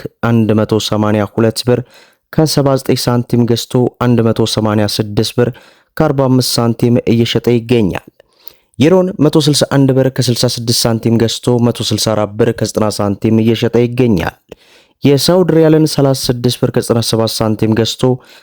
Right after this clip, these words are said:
ሠላሳ ሰባት ብር ከሰባ አንድ ሳንቲም እየሸጠ ይገኛል። ዩናይትድ አረብ ኤምሬትን ሠላሳ ሰባት ብር ከሰባ ስምንት ሳንቲም ገዝቶ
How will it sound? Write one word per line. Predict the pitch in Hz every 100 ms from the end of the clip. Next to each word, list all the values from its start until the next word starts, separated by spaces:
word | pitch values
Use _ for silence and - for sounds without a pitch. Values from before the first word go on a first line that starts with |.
| _
ሠላሳ | - 165 156 -
ሰባት | 139 135
ብር | 127 131
ከሰባ | 131 123 120 -
አንድ | 117 113
ሳንቲም | - 113 107 120 117 -
እየሸጠ | 107 113 - 117 113
ይገኛል። | 117 117 117 95 85 - - - - _ _
ዩናይትድ | 147 185 180 175 165
አረብ | 151 151 147
ኤምሬትን | 139 139 135 131 135
ሠላሳ | - 127 123
ሰባት | - 117 117
ብር | 113 117
ከሰባ | - 117 113 110
ስምንት | - 113 120
ሳንቲም | - 117 107 110
ገዝቶ | 110 117 -